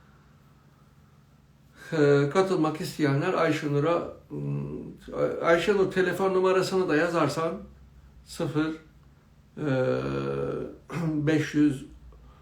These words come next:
otuz sekiz, beş yüz on beş, on. <clears throat> Evet. Bugünlük sohbetimizde bu kadar olsun. Hepinize sevgiler, saygılar.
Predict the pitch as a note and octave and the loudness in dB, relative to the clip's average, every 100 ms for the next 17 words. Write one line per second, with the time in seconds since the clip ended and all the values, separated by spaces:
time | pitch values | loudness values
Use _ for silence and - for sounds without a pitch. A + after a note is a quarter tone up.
0 | - - - - C#3+ D3+ C#3 - D3+ C#3+ | -20 -20 -20 -4 -4 -4 -12 -8 -4 -4
1 | F3+ F3+ - - - - - - - _ | -6 -12 -14 -20 -20 -20 -20 -20 -20 _
2 | - - _ _ _ _ D3+ C#3+ C#3 C#3+ | -20 -20 _ _ _ _ -2 0 -2 -6
3 | C#3 C#3 D3 C#3+ C3 A#2+ - - - - | -4 0 2 0 -2 -10 -14 -20 -20 -20
4 | - - - - - - - _ _ - | -20 -20 -20 -20 -20 -20 -20 _ _ 2
5 | - G#3+ - F3 C3+ - - - _ - | 4 4 4 4 4 0 -14 -20 _ -20
6 | - - F#3 - - - _ _ _ _ | -10 2 4 2 -2 -16 _ _ _ _
7 | _ _ _ - _ _ _ _ - - | _ _ _ -20 _ _ _ _ -20 0
8 | F3+ E3 F3 F#3+ F3+ D3+ C#3+ C3+ C3+ C#3 | 4 4 4 2 0 0 0 2 2 0
9 | D#3+ F#3+ G3+ - - - _ _ - F#3 | 0 -4 -4 -12 -20 -20 _ _ -12 -4
10 | D#3+ C3+ B2+ B2 - F#3+ B3 - _ - | 0 0 2 0 -2 -8 -12 -16 _ -20
11 | - - - - - - - - _ E3 | -20 -20 -20 -20 -20 -20 -20 -20 _ -4
12 | E3 D3+ C#3+ C3 D#3 E3+ - - - - | 0 2 2 4 6 6 2 -6 -18 -20
13 | - - C#3+ B2+ C3+ C#3+ C#3+ C#3 B2+ B2+ | -4 4 4 4 2 2 0 0 0 0
14 | C3 C#3+ | -2 -4